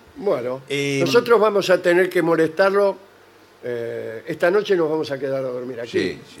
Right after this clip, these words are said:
Speaker 3: sí.
Speaker 2: ¿Por qué
Speaker 3: Y
Speaker 2: esta
Speaker 3: porque nosotros estamos justamente parando acá para refaccionarla.
Speaker 1: Claro.
Speaker 3: Y, y ya no, no podemos ir a nuestra casa
Speaker 1: Claro.
Speaker 3: hoy.
Speaker 1: Además
Speaker 3: Tenemos
Speaker 1: queremos cambiar de casa.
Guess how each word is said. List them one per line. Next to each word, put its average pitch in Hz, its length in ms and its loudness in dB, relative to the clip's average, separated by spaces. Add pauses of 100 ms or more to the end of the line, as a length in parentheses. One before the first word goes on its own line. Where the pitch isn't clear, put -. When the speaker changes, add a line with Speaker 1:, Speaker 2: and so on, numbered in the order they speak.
Speaker 3:
sí. 101 60 -6
Speaker 2:
¿Por 233 180 2
qué 202 220 2
Speaker 3:
Y 139 40 2
Speaker 2:
esta 135 240 0
Speaker 3:
porque 135 340 -2
nosotros 139 420 -4
estamos 131 380 -6
justamente 135 540 -4
parando 117 420 -4
acá 104 240 -4
para 92 220 -6
refaccionarla. 92 1080 -8
Speaker 1:
Claro. 101 340 -16
Speaker 3:
Y, 107 280 -6
y 113 60 -10
ya 120 160 -4
no, 147 220 -4
no 135 200 0
podemos 127 400 0
ir 98 140 -8
a 90 60 -6
nuestra 90 320 -12
casa 92 240 -8
Speaker 1:
Claro. 92 120 -4
Speaker 3:
hoy. 90 200 -6
Speaker 1:
Además 175 320 0
Speaker 3:
Tenemos - 20 -12
Speaker 1:
queremos 196 400 2
cambiar 156 540 0
de 113 120 -10
casa. 120 560 -8